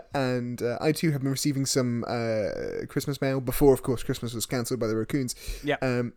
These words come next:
Speaker 1: but the mail people told me my sleps, my s-, my sleps, my stairs were too slippy. There was algae on my stairs outside,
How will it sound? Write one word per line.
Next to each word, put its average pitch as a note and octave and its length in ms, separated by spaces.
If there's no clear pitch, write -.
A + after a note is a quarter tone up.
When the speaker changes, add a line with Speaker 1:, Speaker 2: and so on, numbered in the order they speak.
Speaker 1:
but C3+ 460
the C3 200
mail D3 200
people C#3+ 300
told C3 180
me B2 140
my B2+ 160
sleps, - 340
my C3+ 100
s-, - 220
my C3 140
sleps, - 420
my C3 340
stairs C#3+ 760
were B2 140
too - 260
slippy. - 500
There F2+ 180
was A2 100
algae D3 380
on C#3+ 100
my C3 100
stairs A#2 360
outside, A2 480